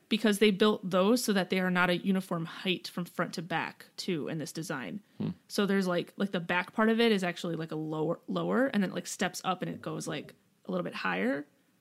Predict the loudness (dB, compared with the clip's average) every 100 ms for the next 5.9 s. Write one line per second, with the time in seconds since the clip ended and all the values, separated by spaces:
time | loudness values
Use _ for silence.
0 | _ _ -2 -2 -2 -18 -6 -2 0 -2
1 | -8 _ _ _ _ -6 -4 2 4 8
2 | 10 10 8 4 2 -2 -4 _ 2 6
3 | 6 4 2 0 0 0 0 -2 -2 -4
4 | -6 -8 -8 -10 -8 -6 -4 -6 -10 _
5 | _ _ _ _ -2 0 0 -2